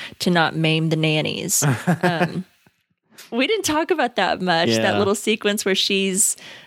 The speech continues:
Speaker 1: uncontrollable and killing her nannies. Does
Speaker 2: Was
Speaker 1: she
Speaker 2: she
Speaker 1: seem a little psychopathic
Speaker 2: Yeah,
Speaker 1: to
Speaker 2: was she
Speaker 1: you?
Speaker 2: killing real nannies too? Like, was the robot the one that finally stopped her? 'Cause she's like, "Oh, I guess I
Speaker 1: Grace.
Speaker 2: can't kill this." Yeah.
Speaker 1: Yeah, it seemed like Grace was created not just as a mother and nanny to the children,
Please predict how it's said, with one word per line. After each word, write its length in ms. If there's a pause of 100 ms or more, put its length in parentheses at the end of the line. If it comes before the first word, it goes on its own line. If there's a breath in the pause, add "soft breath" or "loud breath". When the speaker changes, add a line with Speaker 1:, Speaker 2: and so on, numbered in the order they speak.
(180 loud breath)
Speaker 1:
uncontrollable 1000
and 160
killing 380
her 140
nannies. 560
Does 60
Speaker 2:
Was 100
Speaker 1:
she 140
Speaker 2:
she 80
Speaker 1:
seem 220
a 40
little 180
psychopathic 880
Speaker 2:
Yeah, 140
Speaker 1:
to 140
Speaker 2:
was 140
she 100
Speaker 1:
you? 60
Speaker 2:
killing 380
real 280
nannies 500
too? 240
Like, 220
was 140
the 100
robot 440
the 100
one 220
that 140
finally 300
stopped 400
her? 160
'Cause 160
she's 80
like, 160
"Oh, 160
I 160
guess 200
I 40
Speaker 1:
Grace. 80
Speaker 2:
can't 180
kill 200
this." 580
Yeah. 340
Speaker 1:
Yeah, 200
it 60
seemed 240
like 200
Grace 360
was 180
created 720
not 280
just 280
as 160
a 60
mother 440
and 220
nanny 340
to 120
the 120
children, 580